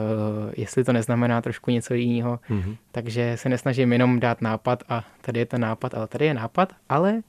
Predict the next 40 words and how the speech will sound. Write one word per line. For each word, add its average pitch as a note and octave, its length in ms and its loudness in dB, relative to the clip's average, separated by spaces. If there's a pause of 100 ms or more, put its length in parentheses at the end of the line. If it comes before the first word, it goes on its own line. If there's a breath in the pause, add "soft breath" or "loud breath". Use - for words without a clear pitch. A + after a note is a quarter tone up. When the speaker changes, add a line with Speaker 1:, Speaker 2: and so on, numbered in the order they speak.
(140)
Speaker 1:
můžeš C3+ 260 -2
jít C#3+ 60 0
trošku C#3 320 -2
hlouběji B2+ 480 2 (440 loud breath)
a C3 40 -4
najít A#2+ 220 0
si C3 80 -6
tam A#2+ 140 -2
něco A#2+ 300 -2 (300)
pro - 140 -8
sebe. A2+ 280 -8 (280)
Speaker 2:
Mhm. F2+ 140 -2
Speaker 1:
Což, A#2 300 -6
eh, A2 240 -2 (520 soft breath)
mě A#2+ 120 2
baví A#2 300 2
i A#2+ 40 -4
třeba A#2+ 280 -2
v A2 80 -2
hudbě A2+ 300 -2
nebo A2+ 180 -2
ve A2 80 -4
filmech, A2 380 -2
když A2 160 -4
to - 100 -6
není A2+ 240 0
jenom A2 280 -2 (520 soft breath)
ten B2 140 0
nápad, A#2 320 -2
ale A#2+ 120 0
je A#2 40 -2
tam A#2+ 140 -2
trošku A#2+ 280 -4
symbolika A#2 540 0
a - 400 -10
Speaker 2:
Aha. F2+ 100 -2
Speaker 1:
člověk A#2+ 280 -2
si B2+ 100 0
pak B2 160 -6
musí A2+ 560 -4